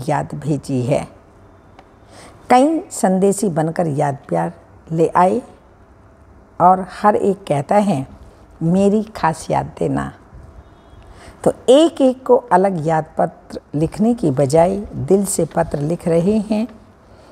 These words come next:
हर एक के दिल का प्यार बाप दादा के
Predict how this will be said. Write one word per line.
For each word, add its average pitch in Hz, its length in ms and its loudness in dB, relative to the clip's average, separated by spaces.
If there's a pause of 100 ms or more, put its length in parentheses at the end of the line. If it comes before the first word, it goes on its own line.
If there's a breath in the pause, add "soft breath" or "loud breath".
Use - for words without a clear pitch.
(140 soft breath)
हर 208 220 4
एक 294 180 4 (220)
के 254 280 -2 (960)
दिल 180 360 4
का 214 220 -2
प्यार 147 480 -2 (880)
बाप 160 460 0
दादा 139 380 -2
के 190 320 -6